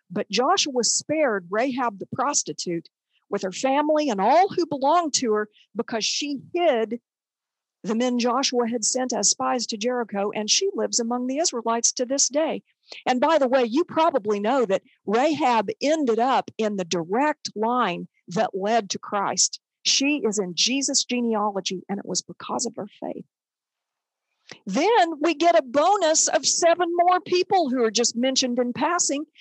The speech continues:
So let's have a look at them real quick. And what more shall I say? I don't have time to tell about Gideon, Barak, Samson, Jephthah, David, Samuel, and the prophets,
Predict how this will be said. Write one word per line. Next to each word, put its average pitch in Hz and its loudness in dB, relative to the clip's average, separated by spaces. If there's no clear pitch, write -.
So 294 2
let's 330 4
have 208 0
a 254 0
look 311 0
at 320 -6
them 339 2
real 196 0
quick. - -2
And 381 2
what 370 4
more 214 0
shall 294 4
I 339 4
say? 392 4
I 359 4
don't 370 4
have 269 2
time 359 2
to 381 2
tell 381 4
about 262 2
Gideon, 269 0
Barak, 285 2
Samson, 285 2
Jephthah, 320 0
David, 220 0
Samuel, 320 2
and 208 -2
the 185 -6
prophets, - -2